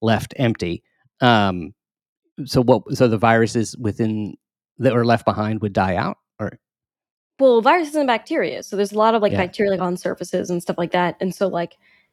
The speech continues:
Speaker 2: and, and things that require on person-to-person transmission. And so they could still be transmitting person to person in that,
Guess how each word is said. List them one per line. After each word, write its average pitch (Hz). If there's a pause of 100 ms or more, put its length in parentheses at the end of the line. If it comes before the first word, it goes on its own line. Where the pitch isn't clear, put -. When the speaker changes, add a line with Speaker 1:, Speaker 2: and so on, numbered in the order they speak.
(120)
Speaker 2:
and, 226
and 214
things 233
that 214
require 208
on 185
person-to-person 185
transmission. 190
And -
so -
they 190
could 214
still 254
be 214
transmitting 190
person 190
to -
person 202
in 185
that, 170